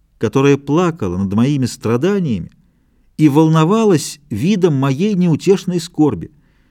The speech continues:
При этом, конечно, старался я говорить со всей убедительностью,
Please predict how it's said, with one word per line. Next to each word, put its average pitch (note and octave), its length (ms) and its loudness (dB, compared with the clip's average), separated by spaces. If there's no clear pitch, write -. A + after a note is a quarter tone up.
При F3 180 0
этом, F#3+ 280 2
конечно, E3 420 0
старался C#3+ 460 0
я G2 160 0
говорить G2 400 -2
со G2+ 140 -6
всей A2+ 260 -2
убедительностью, D3+ 840 -2